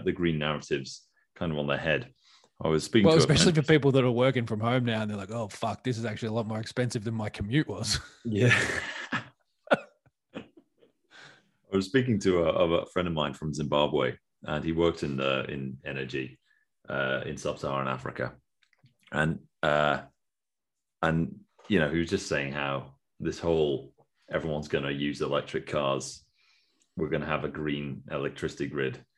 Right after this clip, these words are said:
Speaker 1: is just so, like, it's, l-, it's so patently ridiculous for a country like Zimbabwe. But,
Speaker 2: <laughs>
Speaker 1: you know, it just, it doesn't even register. They don't even have a decent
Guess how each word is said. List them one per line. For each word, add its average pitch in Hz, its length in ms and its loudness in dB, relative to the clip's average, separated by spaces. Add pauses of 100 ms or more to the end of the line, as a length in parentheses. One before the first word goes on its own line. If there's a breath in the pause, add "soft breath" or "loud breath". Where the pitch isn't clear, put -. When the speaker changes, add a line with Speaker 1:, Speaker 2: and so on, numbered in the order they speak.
(320)
Speaker 1:
is 76 200 0
just - 320 -2
so, 78 400 4
like, 73 220 2
it's, 76 140 -4
l-, 82 160 2
it's 82 160 -4
so 78 440 4 (240)
patently 73 420 -2
ridiculous 69 580 -4
for - 200 -6
a 71 40 -4
country 73 300 -4
like 65 220 -2
Zimbabwe. 73 480 2 (640 loud breath)
But, - 480 10 (220)
Speaker 2:
<laughs> - 100 -14
Speaker 1:
you 90 160 8
know, 78 80 4
it 170 140 6
just, 82 400 2
it 82 300 -4
doesn't 82 360 2
even 73 220 0
register. 71 420 0
They 76 120 4
don't 85 200 4
even 76 180 0
have 76 280 0
a - 80 -2
decent 71 420 -4